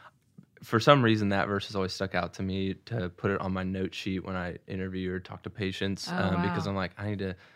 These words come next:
Speaker 1: so many doctors are so quick to speak, and the more you listen to patients, the more they actually feel cared for, and that's just as important as treating their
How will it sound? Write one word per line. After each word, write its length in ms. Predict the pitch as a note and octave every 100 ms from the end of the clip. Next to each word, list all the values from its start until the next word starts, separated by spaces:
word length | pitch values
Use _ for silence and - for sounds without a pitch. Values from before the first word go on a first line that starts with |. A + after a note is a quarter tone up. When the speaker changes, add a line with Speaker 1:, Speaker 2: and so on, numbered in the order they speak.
| - -
Speaker 1:
so 120 | B2+
many 100 | C3+
doctors 400 | G#2+ G2 - G2+
are 60 |
so 160 | F#2+ G2+
quick 480 | - - - F#2+ -
to 100 | G2
speak, 560 | - - G2 F#2 G2 -
and 360 | G2 F#2 F2+ F#2 -
the 80 | -
more 180 | G2+ G2
you 140 | F2+ F2+
listen 300 | F2+ - F2
to 120 | F#2
patients, 440 | - F2+ F#2+ F#2
the 80 | F#2
more 180 | F#2 F2
they 120 | F2+
actually 360 | F2+ - F#2+ F2+ - _ _ _
feel 120 | - F#2+
cared 380 | - G#2 F#2+
for, 240 | - G#2 G2
and 80 | F#2
that's 140 | F#2
just 200 | G2 -
as 80 | G2
important 400 | F2+ - E2+ G2
as 100 | G2
treating 380 | - F#2 F#2+ F2+
their 280 | E2+ E2+